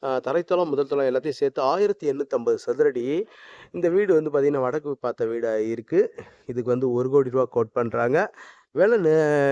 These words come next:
நெகோசியபிள்ங்க. பேசிக்கலாம், விலை வந்து பேசிக்கலாம். இந்த மாதிரி இருக்கு. ஒரு முப்பது அடி ரோடு இந்த மாதிரி பிரம்மாண்டமா வந்துருது. கார் பார்க்கிங் வந்து ஒரு Fortuner காரை ஏத்தி பார்க் பண்ணலாம்.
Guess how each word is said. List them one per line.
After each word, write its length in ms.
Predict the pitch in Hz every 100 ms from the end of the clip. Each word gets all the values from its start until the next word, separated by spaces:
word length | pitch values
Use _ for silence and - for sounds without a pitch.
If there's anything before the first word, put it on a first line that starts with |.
| 135
நெகோசியபிள்ங்க. 640 | 139 147 131 110 113 117 - - _ -
பேசிக்கலாம், 560 | 208 226 156 120 90 - -
விலை 180 | 123 120
வந்து 180 | 117 107
பேசிக்கலாம். 540 | 110 - 104 110 151 - - - - -
இந்த 160 | 120
மாதிரி 260 | 110 117 113 98
இருக்கு. 380 | 110 113 - 151 175 - - -
ஒரு 160 | - 139
முப்பது 300 | 131 - 151
அடி 140 | 127 120
ரோடு 280 | 120 135
இந்த 100 | 113
மாதிரி 180 | 113 117
பிரம்மாண்டமா 560 | 110 113 117 120 120 113
வந்துருது. 440 | 113 120 120 147 175 139 - -
கார் 260 | 135 139 -
பார்க்கிங் 400 | 139 123 123 120
வந்து 200 | 117 123
ஒரு 160 | 117 110
Fortuner 440 | - 127 - 127
காரை 280 | 110 113 120 117
ஏத்தி 240 | 113 117
பார்க் 300 | 113 120 113
பண்ணலாம். 340 | 131 139 180